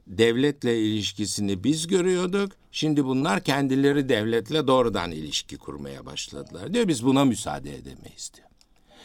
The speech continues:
Şimdi kırsal yapının çözü-, çözülmesiyle ilgili bir şey.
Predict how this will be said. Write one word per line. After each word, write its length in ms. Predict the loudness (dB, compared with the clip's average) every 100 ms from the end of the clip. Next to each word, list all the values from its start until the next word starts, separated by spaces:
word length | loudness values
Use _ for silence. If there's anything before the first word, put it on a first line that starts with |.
| -20 -18 -6
Şimdi 420 | 0 2 2 0 _ _ -6
kırsal 680 | -2 -2 -2 0 0 0 0
yapının 760 | -2 -2 -2 -2 2 0 -2 -8
çözü-, 500 | -2 0 2 0 0 -2 _
çözülmesiyle 960 | -2 0 2 4 2 2 2 4 2
ilgili 480 | 2 -2 -4 -6 -8
bir 60 | -10
şey. 200 | -12